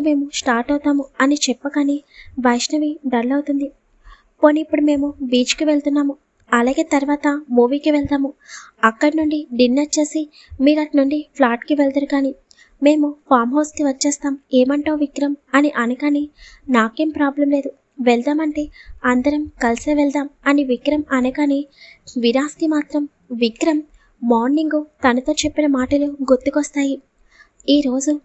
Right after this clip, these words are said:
వైష్ణవితో ఎలాగైనా టైమ్ స్పెండ్ చేయాలి అన్న మాట గుర్తుకు వచ్చి వైష్ణవి వైపు చూస్తూ, లేదు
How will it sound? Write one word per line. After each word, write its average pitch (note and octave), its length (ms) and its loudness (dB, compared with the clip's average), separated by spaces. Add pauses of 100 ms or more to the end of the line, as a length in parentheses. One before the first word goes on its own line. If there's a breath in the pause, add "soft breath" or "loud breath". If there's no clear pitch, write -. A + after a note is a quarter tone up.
(120)
వైష్ణవితో D4 560 0 (300)
ఎలాగైనా C#4+ 460 0 (440 soft breath)
టైమ్ C4 320 2
స్పెండ్ B3+ 320 0
చేయాలి D4+ 260 0
అన్న C#4+ 200 0
మాట C4 160 -4 (300)
గుర్తుకు B3 360 0
వచ్చి C#4+ 240 -4 (600 loud breath)
వైష్ణవి B3 420 0
వైపు D4+ 280 -2
చూస్తూ, C#4+ 240 -2 (400)
లేదు A#3+ 200 2